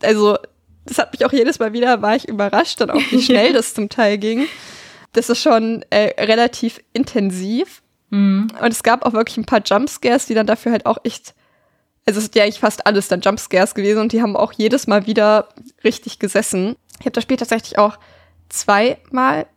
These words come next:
Speaker 1: gespielt, noch einmal in einem anderen Schwierigkeitsgrad.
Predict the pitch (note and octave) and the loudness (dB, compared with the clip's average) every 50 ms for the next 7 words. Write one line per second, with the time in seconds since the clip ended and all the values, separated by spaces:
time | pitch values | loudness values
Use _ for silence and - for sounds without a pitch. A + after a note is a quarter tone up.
0 | - - C4+ - - - - - _ _ _ _ _ - - C4 C4+ C#4+ D4 C#4+ | -8 -8 -6 -6 -6 -10 -12 -14 _ _ _ _ _ -10 -4 0 2 2 2 2
1 | D4 C4 A#3 A#3 - - - G#3+ A3 A3+ A3 G#3+ A3 G#3+ A3 - - G#3+ G#3+ G#3+ | 0 -2 -4 -4 -2 -2 0 0 2 2 2 4 4 2 2 0 0 -2 -2 -2
2 | G#3 G#3 A#3+ C4 - - A3+ G#3+ G#3 G#3 - - G#3 G#3+ G#3 G#3+ - - A3 A#3 | -2 -4 -4 -6 -8 -6 -4 -4 -4 -4 -4 -2 0 0 0 -2 -2 -2 0 0
3 | B3 B3+ - - C#4 B3 A#3+ - - - - B3 A#3+ A#3+ B3+ - | 0 -2 -4 -2 -2 -2 -2 -2 -6 -6 0 2 2 2 2 -2